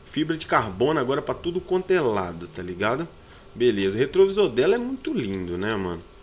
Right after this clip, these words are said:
Pra se trocar. O que que vocês acham? Nossa, esse aqui ficou futurístico demais.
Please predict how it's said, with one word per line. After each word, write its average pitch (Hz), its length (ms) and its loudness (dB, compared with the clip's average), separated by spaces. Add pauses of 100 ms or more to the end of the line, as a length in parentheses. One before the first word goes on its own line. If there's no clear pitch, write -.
(480)
Pra 98 80 -4
se - 180 -12
trocar. 90 600 -6 (1200)
O - 20 -20
que 123 120 -6
que 123 120 -14
vocês 104 280 -4
acham? 87 420 -10 (1300)
Nossa, 104 380 -8
esse - 180 -6
aqui - 180 -8
ficou 123 320 -4
futurístico 127 880 -6
demais. 98 480 -6